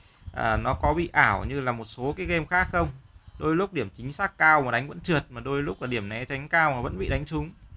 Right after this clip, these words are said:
Đó, đó là toàn bộ cái, um, phần thông tin mà mình gửi đến, à, về cho anh em về cái cách tăng điểm tu luyện của tất cả các cái môn phái ở trong cái tựa game này. Ok,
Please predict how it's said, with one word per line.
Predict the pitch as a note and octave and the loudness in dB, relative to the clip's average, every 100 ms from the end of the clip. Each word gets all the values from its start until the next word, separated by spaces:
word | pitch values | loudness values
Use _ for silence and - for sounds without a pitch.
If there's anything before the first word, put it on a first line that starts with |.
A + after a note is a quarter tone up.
| - - _ - | -18 -20 _ -4
Đó, | C3 D3+ | 0 0
đó | D3 | 2
là | D#3+ D#3 - | 2 2 2
toàn | C3+ B2+ | 0 2
bộ | C3 C#3 G#2 C3 | 0 0 -2 -2
cái, | A#2+ A#2 C3+ E3 | 0 0 -2 -2
um, | E3+ D#3+ D#3+ D#3+ E3 D#3+ - - - - - - | 0 0 0 -6 -10 -12 -14 -14 -8 -6 -4 -2
phần | C#3+ C3 | 0 -2
thông | C3+ D3+ | -4 -4
tin | C#3+ F3+ D#3+ - | 0 0 0 -4
mà | C3 A#2+ | -6 -6
mình | A#2+ A#2+ | -2 0
gửi | B2+ G2+ | 2 0
đến, | G2+ A2 C3 | -2 -2 -2
à, | E3+ D#3+ | 0 -2
về | C3+ A#2 A#2 | -2 -2 -2
cho | B2+ | -2
anh | D3 C#3+ | -2 0
em | D3 C3+ | -2 -2
về | B2 | -6
cái | A2 B2+ | -10 -8
cách | F3+ G3 - - | -4 -4 -4 -2
tăng | D#3 D3+ D3+ | -2 -2 -2
điểm | D3 A2+ F2 | 0 -2 -4
tu | - D3 | -4 0
luyện | D3+ F3 F#3+ - - - - - - - _ _ - | 2 2 0 -4 -20 -18 -18 -18 -20 -20 _ _ -8
của | G#2+ | -6
tất | A2 E3 | -4 -6
cả | - A#2+ G#2 | 0 0 0
các | C#3 | -4
cái | D#3 | -6
môn | D#3 D3 | -6 -6
phái | - A#2 C3 | 0 2 2
ở | F3 | 0
trong | A#2+ C3 C3 | -4 -6 -6
cái | C3 | -8
tựa | - | -8
game | A#2 C3+ | -8 -2
này. | C#3 B2 - - - - - _ _ - - - - - - - - - - _ | -2 -2 -6 -20 -20 -20 -20 _ _ -20 -20 -20 -20 -20 -20 -20 -20 -20 -20 _
Ok, | - C3 - D#3+ | -16 -16 -4 0